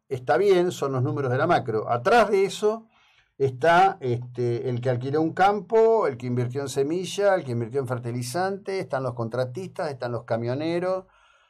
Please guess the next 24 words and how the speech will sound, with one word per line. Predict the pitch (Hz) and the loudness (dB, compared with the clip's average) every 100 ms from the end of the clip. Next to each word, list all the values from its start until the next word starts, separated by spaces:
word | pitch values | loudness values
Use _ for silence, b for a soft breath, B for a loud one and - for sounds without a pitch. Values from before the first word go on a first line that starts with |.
| b | b
La | - 123 127 | -8 0 0
situación | 120 123 135 127 233 | 0 -4 -4 0 0
cotidiana, | 202 180 160 143 165 214 214 196 165 143 123 | 2 0 0 0 4 6 6 4 4 2 0
digamos, | 120 139 165 160 110 | -2 -2 0 0 -2
de, | 110 104 104 | -2 -4 -6
del | 113 - | -8 -2
que | 139 135 | 2 4
vive | 202 208 135 120 110 107 - _ | 4 2 2 2 0 -2 -8 _
conexado | 120 117 120 - 156 151 139 123 113 | 0 0 -2 2 6 6 4 2 -2
al | 120 127 120 | 0 0 2
campo, | 160 180 170 147 | 4 4 2 0
o | 117 113 | 0 -2
como | 110 113 | -6 -6
se | 120 | -6
suele | 135 135 | -4 -4
decir, | 156 | -4
del | 131 127 160 123 | -2 0 0 2
campo, | 160 185 175 170 156 b b b _ | 2 2 -2 -6 -8 b b b _
hoy | 147 165 | 2 2
debe | 151 151 135 | 4 4 2
estar | 123 151 160 | 2 0 2
en | 127 123 | 0 0
tonos, | 139 143 123 117 - | 0 0 0 -2 -6
este, | 104 107 _ 110 104 | -8 -8 _ -6 -6